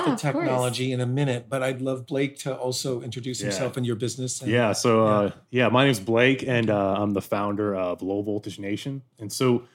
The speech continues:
Speaker 3: what we do is we bring together manufacturers, suppliers, and integrators of technology, specifically structured cabling like fiber optics,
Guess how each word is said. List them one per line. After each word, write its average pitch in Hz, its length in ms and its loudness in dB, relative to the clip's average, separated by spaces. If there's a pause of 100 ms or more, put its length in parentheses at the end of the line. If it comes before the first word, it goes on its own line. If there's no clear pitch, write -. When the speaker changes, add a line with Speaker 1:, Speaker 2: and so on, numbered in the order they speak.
(320)
Speaker 3:
what 131 160 2
we 147 160 6
do 139 320 6
is 123 140 4
we 120 120 2
bring 123 260 2
together 113 380 4
manufacturers, 107 960 -2
suppliers, 95 800 -6
and 87 220 -14
integrators 123 640 2
of 101 500 -2
technology, 90 720 -4
specifically 110 880 0
structured 117 460 -4
cabling 107 480 -2
like 87 240 -6
fiber 90 420 0
optics, 87 640 -4